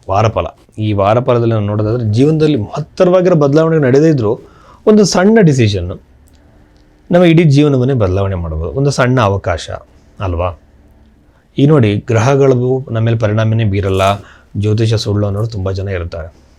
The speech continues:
ನವಗ್ರಹಗಳು ಬೇಡ, ಸೂರ್ಯನ ಗ್ರಹದ ಬಗ್ಗೆ ನೀವು ರಿಸರ್ಚ್ ಮಾಡಿ. ಸೂರ್ಯಗ್ರಹ ಬೆಳಕು ನಮ್ಮ ಎಮೋಷನ್ ಮೇಲೆ ಪರಿಣಾಮ ಬೀಳುತ್ತೆ. ಬೆಳಕಿಂದ ಏನೆಲ್ಲ ಬದಲಾವಣೆ ಆಗ್ತದೆ. ಸೂರ್ಯನಿಲ್ಲದೆ ಭೂಮಿನೇ ಇಲ್ಲ ಅಲ್ವಾ?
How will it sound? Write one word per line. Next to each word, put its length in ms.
ನವಗ್ರಹಗಳು 600
ಬೇಡ, 220
ಸೂರ್ಯನ 680
ಗ್ರಹದ 640
ಬಗ್ಗೆ 260
ನೀವು 180
ರಿಸರ್ಚ್ 400
ಮಾಡಿ. 240
ಸೂರ್ಯಗ್ರಹ 800
ಬೆಳಕು 800
ನಮ್ಮ 300
ಎಮೋಷನ್ 360
ಮೇಲೆ 120
ಪರಿಣಾಮ 300
ಬೀಳುತ್ತೆ. 420
ಬೆಳಕಿಂದ 460
ಏನೆಲ್ಲ 400
ಬದಲಾವಣೆ 380
ಆಗ್ತದೆ. 180
ಸೂರ್ಯನಿಲ್ಲದೆ 580
ಭೂಮಿನೇ 380
ಇಲ್ಲ 240
ಅಲ್ವಾ? 280